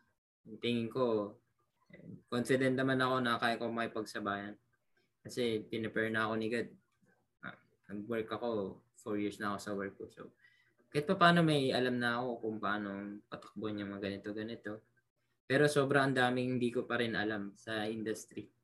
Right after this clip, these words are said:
So, sobrang excited din ako na, ah, matututo-, matutunan yun after this, um,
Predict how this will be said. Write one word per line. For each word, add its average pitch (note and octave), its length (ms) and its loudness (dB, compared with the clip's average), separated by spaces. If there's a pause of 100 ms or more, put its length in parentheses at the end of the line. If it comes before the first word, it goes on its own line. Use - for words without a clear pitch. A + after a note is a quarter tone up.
(680)
So, A2 240 -2
sobrang A#2 320 0
excited A#2 440 0
din A2 160 2
ako A2 240 0
na, G#2 320 0 (440)
ah, G#2 320 -4
matututo-, C#3 920 4
matutunan C#3 560 2
yun A2+ 220 -2 (680)
after A2+ 580 0
this, - 560 -8 (400)
um, A2+ 380 -6